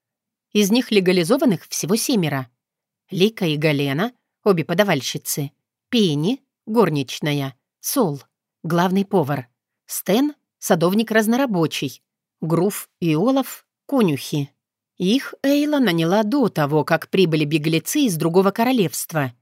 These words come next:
И их же она вписала в работные грамоты. Остальные являлись на данный момент нелегалами.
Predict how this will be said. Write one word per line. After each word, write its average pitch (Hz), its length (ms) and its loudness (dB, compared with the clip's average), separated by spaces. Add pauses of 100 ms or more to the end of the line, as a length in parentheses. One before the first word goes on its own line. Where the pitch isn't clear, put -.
(500)
И 226 100 -2
их 151 460 -4
же 214 140 0
она 151 320 0
вписала 208 580 0
в 233 80 -2
работные 202 540 2
грамоты. 143 640 -2 (840)
Остальные 220 760 2
являлись 262 640 2
на 269 100 2
данный 233 460 2
момент 196 520 0
нелегалами. 147 1000 0